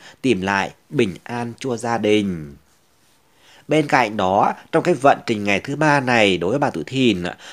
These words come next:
bạn lại đang gặp ngày có chính quan nhập mệnh. Có thể việc tập trung cho công việc ngày hôm nay với bạn sẽ giúp cho bạn khuây khỏa được phần nào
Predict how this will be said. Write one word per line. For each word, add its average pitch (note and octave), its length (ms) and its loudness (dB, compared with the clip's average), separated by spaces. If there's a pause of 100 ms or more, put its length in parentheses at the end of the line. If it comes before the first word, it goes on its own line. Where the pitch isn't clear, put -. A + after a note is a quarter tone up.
(120)
bạn G#2+ 180 -4
lại G2+ 160 -6
đang C#3 220 -4
gặp G2 180 -4
ngày G2 180 -4
có G#2+ 200 -8
chính B2 240 -4
quan C3+ 280 0
nhập A2+ 220 0
mệnh. G2 280 -2 (260)
Có F3+ 160 0
thể C3 360 -4 (240)
việc - 220 0
tập C3 140 -2 (100)
trung C3+ 220 -2
cho C#3 120 0
công C3 260 -2
việc G2+ 200 -4
ngày F#2 180 -4
hôm A#2+ 280 -8
nay A#2+ 200 -2
với A2+ 160 -4
bạn B2+ 300 4 (220)
sẽ G2+ 200 -4
giúp F3+ 200 -2
cho D3+ 80 0
bạn A2+ 260 2 (160)
khuây C3+ 280 0
khỏa F#2+ 220 0
được A2 220 -4
phần F2+ 280 -8
nào F#2 400 -2